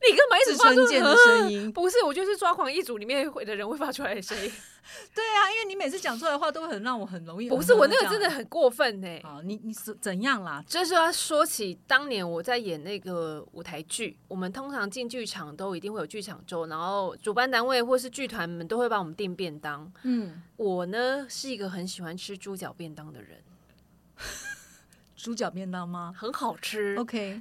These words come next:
Speaker 1: 对。
Speaker 2: 然后呢？
Speaker 1: 那出戏呢，其实主要是要很多的打斗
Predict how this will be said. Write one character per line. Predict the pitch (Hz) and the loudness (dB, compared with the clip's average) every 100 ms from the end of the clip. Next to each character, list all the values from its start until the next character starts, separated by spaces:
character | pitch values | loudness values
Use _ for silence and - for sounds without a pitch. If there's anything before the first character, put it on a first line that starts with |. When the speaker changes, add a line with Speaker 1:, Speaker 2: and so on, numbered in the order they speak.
| - | 0
Speaker 1:
对。 | 220 | 2
Speaker 2:
然 | 254 | 2
后 | 240 | 0
呢？ | 220 208 226 233 | -6 -10 -12 -4
Speaker 1:
那 | 247 | -2
出 | 247 240 | -2 -4
戏 | 226 - 247 202 | -4 -4 -2 -4
呢， | 170 160 165 | -4 -6 -6
其 | - 233 | -8 -6
实 | 208 | -6
主 | 185 | -6
要 | 180 214 190 | -2 -2 -2
是 | - 220 | -4 -4
要 | 190 | -4
很 | 202 185 180 | -6 -6 2
多 | 247 | 4
的 | 247 | 4
打 | 226 - - | -2 -4 0
斗 | 220 | -2